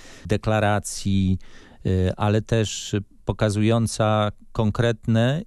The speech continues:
i, y, powiedziałbym też realne z punktu widzenia społecznego sposoby.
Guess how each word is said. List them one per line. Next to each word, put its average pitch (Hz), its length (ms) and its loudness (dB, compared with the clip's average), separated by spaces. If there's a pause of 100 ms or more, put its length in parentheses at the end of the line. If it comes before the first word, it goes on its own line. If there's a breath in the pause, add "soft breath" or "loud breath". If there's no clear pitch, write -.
i, 113 540 0
y, 110 300 0 (640)
powiedziałbym 110 560 0
też 107 360 -2
realne 120 760 0
z - 60 -10
punktu 92 360 -4 (180)
widzenia 98 480 0
społecznego 104 840 0 (280 soft breath)
sposoby. 82 680 -4